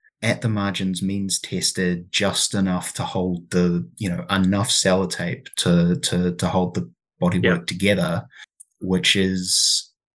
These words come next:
Speaker 1: and, you know, it's probably enough to get 'em to, um, you know, the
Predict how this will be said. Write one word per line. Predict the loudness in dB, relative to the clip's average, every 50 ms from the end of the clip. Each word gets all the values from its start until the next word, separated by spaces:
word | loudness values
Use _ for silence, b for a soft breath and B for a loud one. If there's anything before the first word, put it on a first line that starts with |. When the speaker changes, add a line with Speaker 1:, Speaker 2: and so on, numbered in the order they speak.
| -2
Speaker 1:
and, | 0 4 6 8
you | 8 8
know, | 8 6 6 4 2 0 -2 -6 -10
it's | -6 -6 -6 -6
probably | -6 -8 -4 0 2 2 4 4 2 0 2 2 2 2 2 0 -4 -6 -6 -8 -8 -6 -6
enough | -6 -4 -4 -6 -6 -8 -10 -10 -10
to | -10 -4
get | 0 0 2
'em | 2 2 2 2 2 0 0 -2 -4 -4
to, | -4 -4 -2 -2 -2 -2 -2 -2 -4 -4 -4 -6 -6 -6 -6 -8 -8 -10 _ _ _ _ _ _ _ _ _ _ _ -8
um, | -6 -2 0 0 2 4 4 4 4 2 0 -4 -10 -4
you | -2 0
know, | 2 4 4 4
the | 4 2 2 2 0 -2 -6